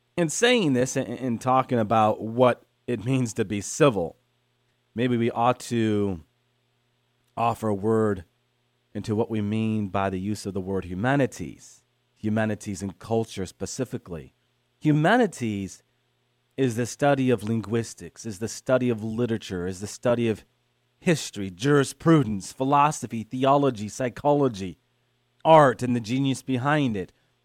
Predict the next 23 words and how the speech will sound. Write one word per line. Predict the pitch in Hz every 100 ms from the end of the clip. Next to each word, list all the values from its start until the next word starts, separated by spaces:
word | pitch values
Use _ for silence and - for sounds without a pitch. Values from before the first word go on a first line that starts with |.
| _
All | 175 208
those | 190 156
disciplines | 98 151 160 151 127 123 117
that | 127
make | 131 127
up | 120 -
culture. | - 143 139 85 71 _ _ _ _ _ _ -
Culture | 190 247 - 120 90 80 78 _ _ _ _ _ -
is | 156
derived | 127 139 143 143 135 135
from | - 131
the | 123
Latin | 127 117 120
cultus, | 117 - 208 - 101 78 - - _ _ _ _ _ _
which | 143 139 - - _ _ _ _ _
translates | 170 160 147 156 139
as | 143 113
what | 151 156 - 113
but | 131 - _
worship | 120 151 185 - 127 -
or | 139 131
to | 123 - 147 127
till. | - 233 202 123 78 -